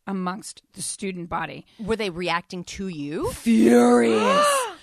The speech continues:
Speaker 2: To your face.
Speaker 1: To the point where we got called to the office.
Speaker 2: <laughs> Oh.
Speaker 1: We got sent home from school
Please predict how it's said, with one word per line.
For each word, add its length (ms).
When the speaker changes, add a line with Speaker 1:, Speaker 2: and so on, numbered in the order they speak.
Speaker 2:
To 80
your 120
face. 380
Speaker 1:
To 100
the 80
point 300
where 100
we 140
got 160
called 260
to 60
the 180
office. 500
Speaker 2:
<laughs> 20
Oh. 280
Speaker 1:
We 140
got 200
sent 340
home 280
from 220
school 680